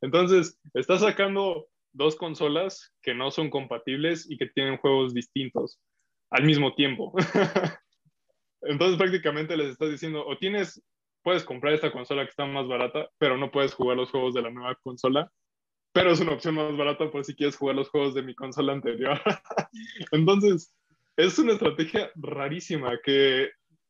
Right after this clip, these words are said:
digo, ahorita no la vemos como algo lógico, pero quién sabe si en ese,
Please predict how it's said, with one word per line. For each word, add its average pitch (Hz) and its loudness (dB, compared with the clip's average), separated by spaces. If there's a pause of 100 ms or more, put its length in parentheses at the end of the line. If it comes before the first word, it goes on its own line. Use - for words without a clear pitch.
(160)
digo, 151 4
ahorita 143 -2
no 170 -2
la 165 2
vemos 151 -6 (920)
como 117 -8
algo 143 2
lógico, 156 -2
pero 131 -8
quién 147 -4
sabe 151 4
si 139 -6
en 123 -6
ese, 135 -8